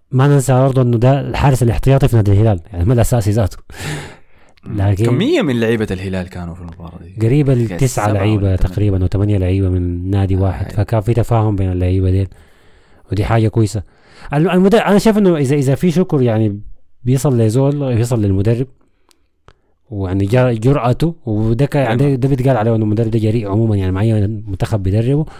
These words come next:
Speaker 1: ما ننسى برضه إن السعودية وقفت الدوري بتاعها تقريبًا من أربعين يوم قبل كأس العالم ما يبدأ أو شهر،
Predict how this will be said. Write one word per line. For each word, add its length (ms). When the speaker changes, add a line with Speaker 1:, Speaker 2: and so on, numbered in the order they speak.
Speaker 1:
ما 120
ننسى 220
برضه 220
إن 60
السعودية 600
وقفت 480
الدوري 300
بتاعها 280
تقريبًا 380
من 200
أربعين 340
يوم 160
قبل 120
كأس 180
العالم 260
ما 80
يبدأ 240
أو 100
شهر، 280